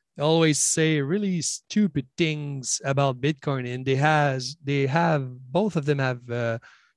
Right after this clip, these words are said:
really great audience here in Quebec, and, and I, I'm pretty sure that a lot of people are looking up to them to, to, to, to know if Bitcoin is good or bad, or, and, and, and I,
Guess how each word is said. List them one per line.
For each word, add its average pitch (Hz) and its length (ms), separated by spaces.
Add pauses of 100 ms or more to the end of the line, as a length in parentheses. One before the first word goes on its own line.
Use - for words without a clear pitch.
really 175 160
great 147 640
audience 139 500
here 143 200
in 110 120
Quebec, 143 420
and, 113 260
and 110 200
I, 110 200
I'm 110 120
pretty 180 220
sure 160 220
that 123 220
a 123 60
lot 139 160
of 123 100
people 131 400
are 113 240
looking 127 420
up 123 120 (160)
to 131 100
them 131 440
to, 113 300 (340)
to, 117 300 (100)
to, 120 220 (140)
to 135 140
know 131 180
if 123 240
Bitcoin 131 320
is 117 160
good 143 340
or 120 140
bad, 131 400
or, 113 300 (480)
and, 143 180
and, 143 460 (400)
and 147 260
I, 139 140